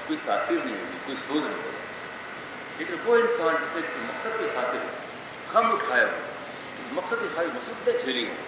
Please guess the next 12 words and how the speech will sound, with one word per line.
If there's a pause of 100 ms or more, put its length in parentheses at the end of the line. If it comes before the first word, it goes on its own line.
(560)
کسی
مقصد،
خالص
مقصد
کی
خاطر،
کوئی
مفاد (140)
کا
وابستہ
نہ
ہو،